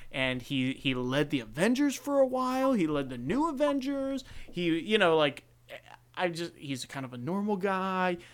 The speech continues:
You kind of see the rage. He wants to just defend his,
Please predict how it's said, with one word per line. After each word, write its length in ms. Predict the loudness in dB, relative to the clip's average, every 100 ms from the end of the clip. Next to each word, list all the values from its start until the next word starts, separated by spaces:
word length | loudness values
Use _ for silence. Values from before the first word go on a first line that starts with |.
| -18 -12
You 80 | -8
kind 240 | -4 -2
of 60 | -2
see 200 | -4 -4
the 120 | -4
rage. 520 | 0 2 4 2 2
He 80 | -2
wants 240 | -4 -4
to 80 | -6
just 220 | -6 -6
defend 380 | -8 -6 -2 -2
his, 280 | -4 -8 -10